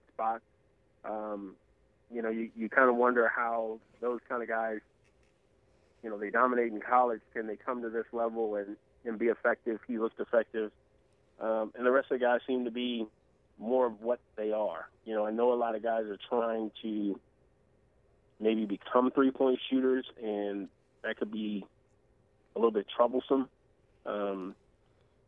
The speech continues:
E'Twaun Moore is, is more of a, a guy who is, you know, I think he shot forty-some percent last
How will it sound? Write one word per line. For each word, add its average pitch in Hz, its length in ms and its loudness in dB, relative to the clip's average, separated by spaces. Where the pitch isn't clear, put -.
E'Twaun 127 380 4
Moore 117 420 2
is, 104 80 -10
is 107 160 -16
more 117 300 0
of 107 120 -4
a, 104 380 -4
a 110 60 -10
guy 117 320 2
who 113 240 -4
is, 101 140 -2
you 104 80 -10
know, 101 140 -6
I 98 40 -6
think 113 160 -4
he 104 120 -8
shot 107 140 0
forty-some 110 1400 -2
percent - 400 2
last 101 240 -2